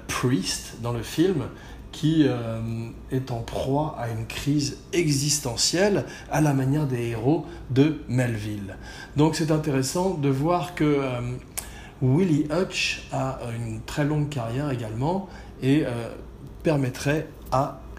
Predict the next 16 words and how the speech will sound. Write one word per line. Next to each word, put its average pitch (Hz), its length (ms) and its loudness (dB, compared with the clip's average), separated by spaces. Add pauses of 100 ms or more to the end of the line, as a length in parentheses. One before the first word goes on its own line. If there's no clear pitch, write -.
(260)
beaucoup 156 380 6
d'autres 151 300 6
artistes 143 440 -2
de 117 120 0
rhythm 131 300 2
and 127 80 2
blues 127 420 4
et 117 60 -2
de 113 80 -4
funk 143 380 0 (500)
de 151 440 8
faire 170 340 6
leurs 139 180 4
preuves. - 400 -8 (240)
James 175 360 8
Brown. 113 380 0